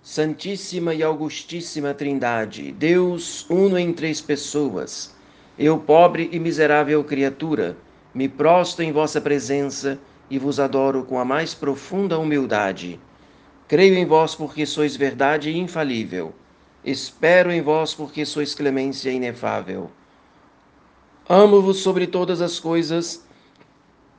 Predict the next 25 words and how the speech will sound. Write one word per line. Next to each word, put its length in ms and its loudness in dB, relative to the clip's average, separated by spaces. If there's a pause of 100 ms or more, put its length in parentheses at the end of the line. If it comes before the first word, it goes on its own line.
porque 240 -4
sois 300 -4
bondade 720 0 (1900)
infinita, 880 -2 (420)
e 80 0
por 280 0
vosso 720 6
amor 460 -2 (260)
amo 260 -2
ao 60 0
meu 180 -2
próximo 800 -4
como 280 -4
a 40 -2
mim 140 -2
mesmo. 520 -4 (1200)
Arrependo-me 680 2
de 120 -2
todo 240 0
o 60 -2
coração 540 0
de 100 0
vos 240 -4
ter 160 2
ofendido 760 -6